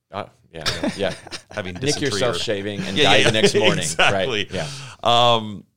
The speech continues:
Speaker 2: anyway, so yeah, I, I think every era is unique, but I do think, you know, because of the internet,
Speaker 1: Yeah.
Speaker 2: that's a big thing. And what the internet does, I think, is it kind of, it doesn't create new temptations, but it amplifies existing ones.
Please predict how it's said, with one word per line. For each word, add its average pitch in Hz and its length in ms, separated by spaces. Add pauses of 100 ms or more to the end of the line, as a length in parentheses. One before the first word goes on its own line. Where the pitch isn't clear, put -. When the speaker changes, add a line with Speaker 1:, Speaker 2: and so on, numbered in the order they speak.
(160)
Speaker 2:
anyway, 117 280
so - 180
yeah, 143 320
I, 117 180
I 113 60
think 117 200
every 98 440
era 95 120
is 85 120
unique, 87 260
but - 100
I 139 80
do 131 300
think, 92 400 (180)
you 131 80
know, 117 100
because 135 440
of 127 100
the 120 60
internet, 92 440 (200)
Speaker 1:
Yeah. 139 320
Speaker 2:
that's 107 180
a - 60
big 87 160
thing. 90 240 (340)
And 110 140
what 135 120
the 135 100
internet 104 420
does, 85 420
I 92 60
think, 87 320
is 92 160
it - 160 (160)
kind 104 220
of, 90 200 (160)
it - 60
doesn't 107 200
create 90 220
new 92 160
temptations, 95 560
but - 160
it - 120
amplifies 80 760
existing 85 500
ones. 52 360